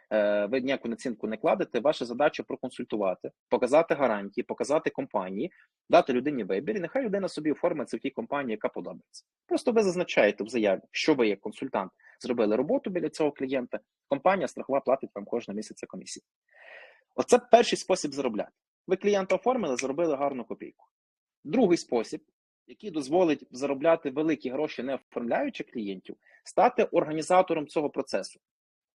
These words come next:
Зробити свою командочку, яка буде займатися продажами, контролювати її і вчити всьому. Як будь-який підприємець робить, і котрий розширюється. Хтось сидить і сам крутить шаурму цілий день в кіоску.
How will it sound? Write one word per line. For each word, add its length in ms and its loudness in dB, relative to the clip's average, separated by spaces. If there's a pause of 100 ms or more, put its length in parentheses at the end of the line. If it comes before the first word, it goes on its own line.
(260)
Зробити 400 0
свою 260 2
командочку, 720 -4
яка 220 4
буде 240 0
займатися 400 -4
продажами, 540 -2
контролювати 720 0
її 160 -6 (100)
і 20 0
вчити 320 -2
всьому. 300 -8 (800)
Як 240 6
будь-який 340 -4
підприємець 600 -4
робить, 280 -10
і 20 -12
котрий 280 -2
розширюється. 600 -4 (560)
Хтось 260 4
сидить 340 2
і 60 0
сам 220 0
крутить 300 2
шаурму 380 2
цілий 220 -4
день 180 -4
в 60 -14
кіоску. 440 -6